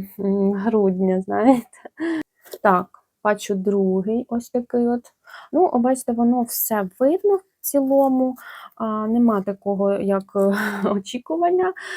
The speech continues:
від продукту. А, це якийсь такий олівчик.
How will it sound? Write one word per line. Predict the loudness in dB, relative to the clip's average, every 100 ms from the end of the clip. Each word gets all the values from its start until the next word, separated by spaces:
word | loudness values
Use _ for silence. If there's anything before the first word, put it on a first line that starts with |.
| -8
від | -4 -4 -4
продукту. | -4 -2 0 -4 -8 -8 -8 -10 _ -20 -20 -14 -6
А, | -2 0 -2 -2
це | -2
якийсь | -2 -4 -6
такий | -6 -6 -6
олівчик. | -4 -2 -4 -6 -6 -6 -6 -8